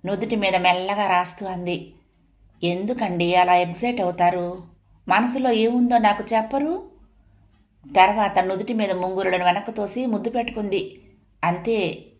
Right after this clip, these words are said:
నీరు కారిపోయాను నేను. "అబ్బే, ఏమీ లేదు,"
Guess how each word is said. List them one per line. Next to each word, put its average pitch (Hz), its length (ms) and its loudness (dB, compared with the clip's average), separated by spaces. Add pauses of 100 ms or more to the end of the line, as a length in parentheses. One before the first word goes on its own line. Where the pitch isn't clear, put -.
నీరు 277 260 2
కారిపోయాను 208 540 0
నేను. 190 440 -4 (800)
"అబ్బే, 233 420 4
ఏమీ 262 420 6
లేదు," 240 560 2